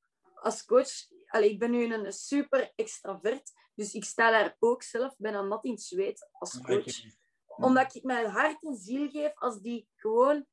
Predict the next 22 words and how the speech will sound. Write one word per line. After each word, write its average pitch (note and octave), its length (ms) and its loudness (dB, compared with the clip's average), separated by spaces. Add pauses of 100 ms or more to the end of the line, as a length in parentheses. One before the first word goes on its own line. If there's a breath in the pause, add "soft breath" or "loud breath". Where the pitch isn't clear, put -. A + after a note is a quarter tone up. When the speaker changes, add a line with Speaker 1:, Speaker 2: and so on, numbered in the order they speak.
(180)
Speaker 1:
hard C4+ 400 -2
verdedigen. B3 680 -4 (120)
Dan A#3+ 300 -2 (160)
die, A3 380 2
ik, A#3+ 200 -6
ik, A#3+ 200 -4 (680)
ik, G3+ 160 -12 (360)
allee, G3+ 220 4
ik G#3 120 -6
communiceer C4 560 2
ook D#4 140 0
heel B3 360 6
veel A#3+ 180 4
naar C#4+ 160 -2
hun A3+ 180 -6
toe. D4 360 -2
Ik - 260 -20
probeer B3 440 4
mij A3+ 120 -4
te A3+ 140 -10
beperken C4+ 520 -2
tot B3+ 300 -4